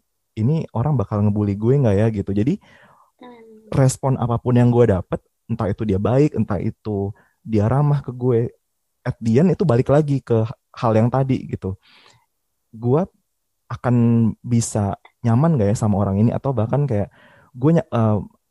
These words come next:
Speaker 1: gue pantas gak sih berteman gitu. Maksudnya gue saking, eh, seberbeda itukah gitu sehingga gue dikucilkan. Jadi kayak gitu tuh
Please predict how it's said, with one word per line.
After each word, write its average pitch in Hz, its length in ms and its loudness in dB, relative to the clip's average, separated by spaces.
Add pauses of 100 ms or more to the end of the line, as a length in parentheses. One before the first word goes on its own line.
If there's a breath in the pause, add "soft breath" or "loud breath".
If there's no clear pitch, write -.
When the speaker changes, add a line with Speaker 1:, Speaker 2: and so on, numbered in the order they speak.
(180)
Speaker 1:
gue 160 160 -2
pantas 143 240 2
gak 123 160 4
sih 156 80 -2
berteman 123 560 2
gitu. 95 160 -4
Maksudnya 101 240 -4
gue 156 160 0 (960)
saking, 117 800 0 (720 soft breath)
eh, 107 360 -2 (300)
seberbeda 120 1000 2
itukah 143 480 -4
gitu 104 160 -4
sehingga 110 400 2
gue 135 140 0 (100)
dikucilkan. 113 420 -2
Jadi 123 240 0 (380)
kayak 120 160 0
gitu 131 100 0 (100)
tuh 175 40 -4